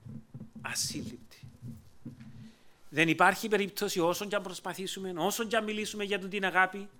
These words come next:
να μπορέσουμε να τη βάλουμε μέσα στο μυαλό μας. Και αν υπάρχει κάτι υπερφυσικό,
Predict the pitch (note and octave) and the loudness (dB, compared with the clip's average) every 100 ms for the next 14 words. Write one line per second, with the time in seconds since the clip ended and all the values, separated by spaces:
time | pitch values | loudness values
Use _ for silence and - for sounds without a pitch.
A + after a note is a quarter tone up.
0 | - - - - E3 E3+ E3+ F3+ F3 E3+ | -20 -20 -20 -8 -4 2 4 4 2 -2
1 | E3+ E3 - - - D3 C#3+ C3+ D#3 D3 | -2 -2 -10 -20 2 2 6 8 8 6
2 | C#3 C3+ - C3 A#2+ A2+ A2 A2 A2 - | 0 -4 -6 -4 -4 -4 -6 -10 -14 -16
3 | - - - - E3 F3 E3+ G#3+ A3+ A#3 | -18 -20 -20 0 6 6 12 12 12 4
4 | G#3+ G#3+ G#3 G#3 F#3 G3 - E3+ D#3+ D3 | 6 6 4 -4 -4 -8 -8 -8 -6 -6